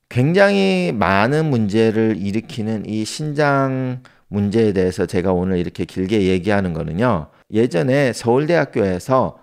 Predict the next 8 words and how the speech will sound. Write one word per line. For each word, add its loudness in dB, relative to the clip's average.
신장병을 0
가지고 -2
있는 -2
환자를 -2
대상으로 -2
설문조사를 0
했을 0
때 0